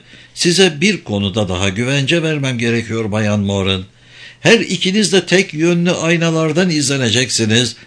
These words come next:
ve konuşmalarınızı kaydedeceğiz. Rahatsız olmanız halinde beş altı silahlı gardiyan bekliyor. Zaten size bundan sonra kişisel olarak bir zarar verebilmesi söz konusu değil.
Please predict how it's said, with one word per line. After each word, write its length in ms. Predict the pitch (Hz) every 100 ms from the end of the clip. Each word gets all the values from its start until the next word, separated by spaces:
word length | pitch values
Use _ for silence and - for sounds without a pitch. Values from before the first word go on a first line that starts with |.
| -
ve 140 | 156
konuşmalarınızı 880 | 151 165 170 - 160 165 160 151 160
kaydedeceğiz. 920 | 151 107 120 107 104 92 98 90 92 - _ - - - -
Rahatsız 440 | 95 104 - 131
olmanız 440 | 113 117 110 131 107
halinde 520 | 98 98 101 104 101
beş 220 | 123 113
altı 300 | 135 123 165
silahlı 480 | 143 135 127 123 160
gardiyan 580 | 123 131 120 147 160 131
bekliyor. 540 | 120 117 101 95 95 - - - -
Zaten 380 | 135 190 208 190
size 360 | 180 175 196
bundan 400 | 175 170 165 202
sonra 460 | 185 120 95 110 131 - -
kişisel 460 | 156 151 165 190 190
olarak 420 | 175 175 170 147
bir 180 | 170 165
zarar 400 | 147 156 170 151
verebilmesi 680 | 151 160 151 151 151 160
söz 340 | 147 143 151 -
konusu 380 | 139 123 123 107
değil. 240 | 104 104